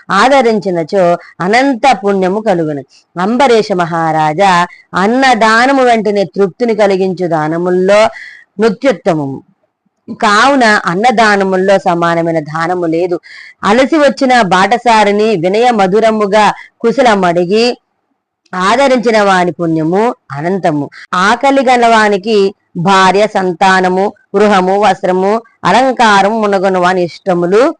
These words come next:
కావు, ఆ-, ఆవశ్యకములు కావు. అన్నము మాత్రము ఇష్టము, ఆవశ్యకము. కాని ఆకలి తీరినచో అన్న ఇవన్నీ భార్యాదులు నిష్టములు ఆవశ్యకములు నగున కా-, అనగా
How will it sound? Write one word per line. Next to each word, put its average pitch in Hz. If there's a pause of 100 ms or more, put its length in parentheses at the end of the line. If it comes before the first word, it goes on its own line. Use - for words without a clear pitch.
కావు, 156 (500)
ఆ-, 180 (260)
ఆవశ్యకములు 277
కావు. 151 (240)
అన్నము 247
మాత్రము 240
ఇష్టము, 220
ఆవశ్యకము. 165
కాని 233 (720)
ఆకలి 240
తీరినచో 247 (260)
అన్న 170
ఇవన్నీ 190
భార్యాదులు 190
నిష్టములు 185 (400)
ఆవశ్యకములు 208
నగున 156 (220)
కా-, 196 (100)
అనగా 262